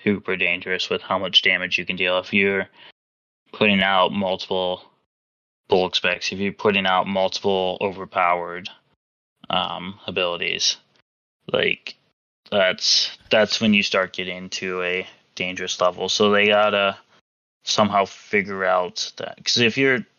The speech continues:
just four or five attacks in a row that's hitting over fifteen K, that, that's, that's too much.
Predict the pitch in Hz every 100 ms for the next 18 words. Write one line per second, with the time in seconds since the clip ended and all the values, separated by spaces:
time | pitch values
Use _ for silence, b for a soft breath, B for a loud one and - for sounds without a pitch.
0 | _ _ - 226 - _ _ _ _ _
1 | - - - 110 107 104 104 98 95 101
2 | 95 - 95 98 95 92 - 101 98 92
3 | 92 - - - 98 - 98 95 95 98
4 | 117 - _ _ _ _ _ _ _ _
5 | _ _ _ _ - - - 92 - -
6 | - - 98 - - 98 90 85 - -